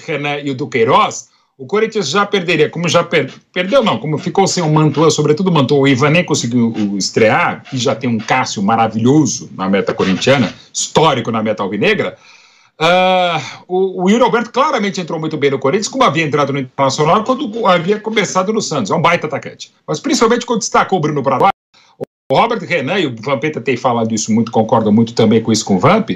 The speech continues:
o Robert Renan é um zagueiro caríssimo, até pela pouca idade. Você olha ele jogando, eu falo, esse moleque não tem dezessete anos. Tem um nível absurdo de potencial de seleção brasileira. Acho até que, potencialmente, em termos de carreira, o Robert Renan tem mais chance de fazer uma carreira mais brilhante do que o Yuri Alberto.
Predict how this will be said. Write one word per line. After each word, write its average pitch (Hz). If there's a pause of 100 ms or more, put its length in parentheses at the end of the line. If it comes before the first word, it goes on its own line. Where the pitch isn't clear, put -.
(300)
o 101
Robert 180 (340)
Renan 135
é 196
um 226
zagueiro 233
caríssimo, 202
até -
pela 539
pouca 254
idade. 139
Você -
olha 226
ele 262
jogando, 139
eu 95
falo, 107
esse -
moleque 202
não 403
tem -
dezessete 123
anos. - (180)
Tem 240
um 226
nível 247
absurdo 214
de 139
potencial 190
de 247
seleção 247
brasileira. 196 (440)
Acho 254
até 160
que, 151
potencialmente, 190
em -
termos 180
de 156
carreira, 165
o 190
Robert 185
Renan 180
tem 202
mais 240
chance 226
de 220
fazer 190
uma 180
carreira 156
mais 202
brilhante 202
do 214
que 220
o 220
Yuri 226
Alberto. 190